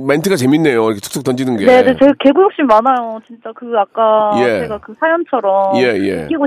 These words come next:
Speaker 2: 싶은 욕심 많아서 명수 오빠가 너무 부럽거든요.
Speaker 1: 아, 저는 직업이니까 그러고 나-, 그러고 다니지. 평상시에 이러고 다니면 이상하다고 그러죠.
Speaker 2: <laughs> 아, 근데
Speaker 1: 예.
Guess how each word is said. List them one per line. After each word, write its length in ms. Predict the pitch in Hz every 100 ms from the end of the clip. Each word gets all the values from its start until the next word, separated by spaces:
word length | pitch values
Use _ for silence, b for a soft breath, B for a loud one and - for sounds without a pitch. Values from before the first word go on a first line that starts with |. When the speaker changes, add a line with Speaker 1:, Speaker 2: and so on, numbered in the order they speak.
| -
Speaker 2:
싶은 180 | 247
욕심 240 | 214 - 226
많아서 300 | 196 208 214
명수 300 | 208 208 226
오빠가 540 | 285 277 247 226 202 190
너무 220 | 196 220 226
부럽거든요. 680 | 226 233 202 180 175 175 180
Speaker 1:
아, 80 | 180
저는 240 | 156 175
직업이니까 520 | 135 139 175 190 175
그러고 220 | 131 139 151
나-, 160 | 139
그러고 240 | 113 147 156
다니지. 320 | 143 143 120
평상시에 420 | 151 151 170 175
이러고 180 | 135 147
다니면 300 | 143 135 117
이상하다고 400 | 117 143 143 131
그러죠. 560 | 104 95 90 92 98 82
Speaker 2:
<laughs> 520 | 320 - 302 - -
아, 60 |
근데 200 | 240 269
Speaker 1:
예. 40 | 233